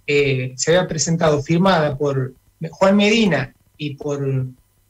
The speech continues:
Pablo Casale, diciendo que se habían desafiliado de, de festran y en consecuencia eso, pedían esos fondos, eh, hacia asol.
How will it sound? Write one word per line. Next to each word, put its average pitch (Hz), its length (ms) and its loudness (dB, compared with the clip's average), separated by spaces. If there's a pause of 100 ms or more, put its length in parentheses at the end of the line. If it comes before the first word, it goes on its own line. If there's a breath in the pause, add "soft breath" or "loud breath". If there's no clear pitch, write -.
(160)
Pablo 185 300 2
Casale, 220 640 0 (560)
diciendo 240 560 2
que 240 180 0
se - 180 0
habían 214 360 0
desafiliado 175 960 0
de, 131 480 0 (240)
de 147 120 -2
festran 220 640 0 (240)
y 170 60 -4
en 180 80 -2
consecuencia 220 720 2
eso, 196 420 -2
pedían 220 440 2
esos 208 300 -2
fondos, 247 540 0 (640)
eh, 156 300 -2
hacia 170 300 0
asol. 123 400 -2